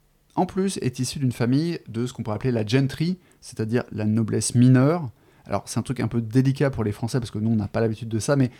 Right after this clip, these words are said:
en Angleterre, en fait, il y a deux types de noblesse. Il y a la vraie noblesse qu'on appelle nobility, qui fonctionne un peu comme la, la nôtre, si vous voulez, et on a ce qu'on appelle la gentry, c'est-à-dire des gens qui ont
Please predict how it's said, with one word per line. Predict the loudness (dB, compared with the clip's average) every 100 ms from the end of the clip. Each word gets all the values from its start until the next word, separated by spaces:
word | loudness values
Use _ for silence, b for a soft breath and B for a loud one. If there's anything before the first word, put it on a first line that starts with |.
| B B B
en | 4 6
Angleterre, | 6 2 4 4 2
en |
fait, | 0 -2 -2
il |
y | -4
a |
deux | -4 -2 -2
types | -2 -8
de | -4 -2
noblesse. | 0 2 2 0 -2
Il |
y |
a | -4
la | -2 0
vraie | 2
noblesse | 4 4 2 0
qu'on | -2
appelle | -4 -4 -6 -6
nobility, | 0 4 4 4 2 0 -4 b b b b b b _
qui | -2 0 0
fonctionne | -2 -6 -6
un | -6
peu | -6
comme | -4 -4
la, | -4 -6 -6
la | 0
nôtre, | 2 2 0
si | -8 -4
vous |
voulez, | 0 0 0 B B 0
et | 2
on | 2
a | 0
ce |
qu'on | 0
appelle | 2 2
la | 2
gentry, | 2 2 2 0 0
c'est-à-dire | -2 -2 2 2 2 B B B 0
des | 4
gens | 4 4
qui | 0 0
ont | 2 2